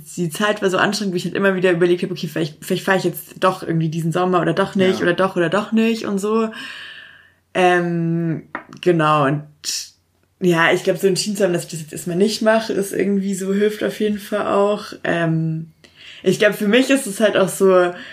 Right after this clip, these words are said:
Speaker 1: also gleichzeitig ist es halt passiert, dass irgendwie meine Cousinen nach Deutschland gekommen sind und dadurch ich halt hier so meine Familie hab irgendwie und die halt oft sehe und so und ich glaub, dadurch halt auch so ein bisschen,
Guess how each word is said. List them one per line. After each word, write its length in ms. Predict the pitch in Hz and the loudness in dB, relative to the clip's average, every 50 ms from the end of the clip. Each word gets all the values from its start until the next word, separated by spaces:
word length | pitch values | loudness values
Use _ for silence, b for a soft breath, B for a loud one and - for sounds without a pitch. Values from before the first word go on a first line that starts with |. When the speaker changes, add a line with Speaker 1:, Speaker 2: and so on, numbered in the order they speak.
| B B B B | B B B B
Speaker 1:
also 200 | - 180 175 175 165 | 0 2 4 4 4
gleichzeitig 480 | 180 180 196 196 196 - 202 175 180 | 4 4 2 2 2 0 -2 -2 -2
ist 100 | - - | -6 -10
es 140 | 180 170 - | -12 -6 -4
halt 140 | 185 180 180 | -4 -4 -2
passiert, 320 | - 185 180 - 196 - 175 | -2 -4 -2 -2 -2 -4 -4
dass 100 | 165 - | -6 -4
irgendwie 200 | - 175 175 170 | -2 -2 0 0
meine 180 | 170 165 165 | 0 -2 -4
Cousinen 380 | 156 - 180 185 220 233 247 233 | -4 -6 -4 -2 -2 -2 -2 -2
nach 60 | - | -2
Deutschland 320 | - 214 214 214 - 202 | -2 -4 -4 -2 -4 -6
gekommen 320 | 202 196 - 220 208 202 202 | -6 -4 0 0 0 0 0
sind 160 | 190 202 196 | 0 0 0
und 100 | 185 175 | 2 2
dadurch 280 | 170 170 165 175 170 180 | 2 2 2 2 0 0
ich 220 | 175 175 - 170 | -2 -2 -2 -2
halt 100 | 165 156 | -4 -2
hier 220 | - - 254 247 | 0 2 2 2
so 80 | 214 208 | 2 2
meine 240 | 190 175 175 175 175 | 0 0 0 0 0
Familie 500 | - 180 175 170 170 165 156 170 175 185 | -2 -2 -2 0 -2 -2 -2 -2 -2 0
hab 280 | 220 233 233 233 - - | 0 0 0 -2 -2 0
irgendwie 720 | 202 196 190 190 185 180 185 190 185 185 190 190 190 185 | 0 0 0 0 -4 -6 -6 -6 -4 -2 0 0 0 0
und 200 | - - 165 160 | 0 -2 -2 -2
die 160 | 202 208 214 | -2 -2 -2
halt 180 | 214 196 - - | -2 -2 -2 -2
oft 260 | 190 190 - - - | -4 -4 -6 -8 -14
sehe 340 | - - 190 196 196 196 - | -10 -6 -2 0 0 2 2
und 120 | 185 185 | 0 -2
so 140 | 175 180 180 180 | -2 0 0 0
und 100 | 170 170 | 0 -2
ich 100 | - - | -2 0
glaub, 220 | 180 165 165 - | 0 0 0 0
dadurch 360 | 180 175 170 180 180 180 185 185 | 0 2 4 4 2 2 0 -2
halt 140 | 180 175 - | -2 -2 0
auch 240 | - 196 208 214 202 | 2 2 2 2 -2
so 180 | - - 196 | -2 -2 -2
ein 100 | 196 180 | -2 0
bisschen, 760 | 175 196 196 196 - - 196 185 180 175 175 175 175 170 - | 0 0 -2 -2 -4 -4 -2 -2 0 0 -2 -4 -4 -8 -10